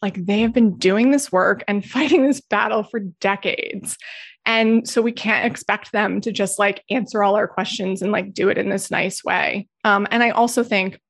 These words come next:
last thought on this, is that, you know, when, like, we're all free to, like, we have autonomy, we can, like, have our own opinions.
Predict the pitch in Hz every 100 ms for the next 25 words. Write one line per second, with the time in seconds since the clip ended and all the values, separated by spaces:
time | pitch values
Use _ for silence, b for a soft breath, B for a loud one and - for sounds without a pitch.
0 | _ 202 190 - - - 185 190 190 196
1 | 196 - B B B B B B B B
2 | - 240 214 220 208 202 202 - 220 _
3 | _ _ _ _ _ _ B B B _
4 | 240 240 202 190 180 202 196 233 233 240
5 | 240 220 196 226 220 226 254 220 220 311
6 | 440 _ - - 233 220 202 - _ _
7 | 214 202 214 247 233 208 220 208 208 220
8 | 190 196 190 196 190 - - 214 226 226
9 | 240 226 196 226 214 196 202 202 214 196